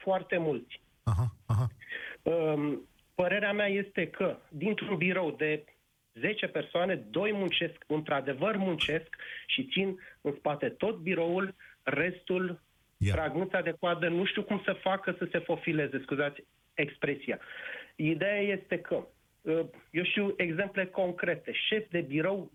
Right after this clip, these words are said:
Speaker 1: juridic să nu știe să deschidă un e-mail.
Speaker 2: E,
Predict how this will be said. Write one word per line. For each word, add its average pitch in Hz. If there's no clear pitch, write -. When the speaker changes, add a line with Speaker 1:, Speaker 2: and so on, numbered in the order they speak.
Speaker 1:
juridic 170
să 180
nu 190
știe 185
să 180
deschidă 165
un 180
e-mail. 170
Speaker 2:
E, 113